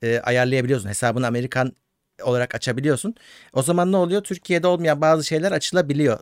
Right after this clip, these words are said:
E, onun kat-, ondan dolayıdır diyorum. Çünkü özel bir ayarı yok. Hani niye filanca da var, niye bende yok? Bunun ben, benim tarafımda bir ayarı yok.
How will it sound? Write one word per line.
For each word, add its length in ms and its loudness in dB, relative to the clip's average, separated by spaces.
E, 360 -2
onun 260 0
kat-, 340 -4
ondan 420 0
dolayıdır 420 0
diyorum. 200 -2
Çünkü 240 -4
özel 380 0
bir 140 -4
ayarı 240 -2
yok. 280 -2
Hani 240 -2
niye 180 0
filanca 420 -2
da 80 0
var, 180 0
niye 200 0
bende 240 0
yok? 360 -2
Bunun 340 -8
ben, 220 0
benim 180 0
tarafımda 500 -2
bir 80 -6
ayarı 240 -2
yok. 280 -4